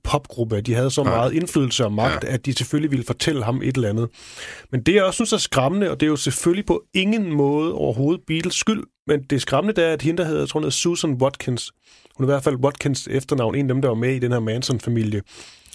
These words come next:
Speaker 1: Altså, hun har jo sagt, at før Helter Skelter kom, der var det eneste Charlie, som han blev kaldt, det eneste, han gik op i, det var, øh,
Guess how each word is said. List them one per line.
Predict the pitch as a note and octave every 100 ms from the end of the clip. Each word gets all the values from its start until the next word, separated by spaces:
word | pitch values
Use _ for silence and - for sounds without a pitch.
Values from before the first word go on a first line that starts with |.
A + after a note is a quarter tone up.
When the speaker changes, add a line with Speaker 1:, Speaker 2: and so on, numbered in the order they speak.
| - - - - - _ _ _ -
Speaker 1:
Altså, | C3 A#2+
hun | E3
har | F#3
jo |
sagt, | C#3+ - D#3 - -
at | B2+ B2 - _ -
før | - G#3+ F#3
Helter | C#3+ C#3 C3+
Skelter | - D3+ D3+ -
kom, | C3+ - D#3+ A#2+ - -
der | C#3+
var |
det | D3 -
eneste | F3 F#3+ E3+ C3+ G#2+ _ _ _ _ -
Charlie, | - D3 C#3 D#3 D3
som | B2+
han | A#2
blev | A2+
kaldt, | - C3 - - _ _ _ _ _ - -
det |
eneste, | D#3 F3
han | E3
gik | C#3
op | C3 C#3
i, | C3+
det | C#3
var, | C#3 B2+ A#2 A2
øh, | G#2+ G#2+ F2+ D2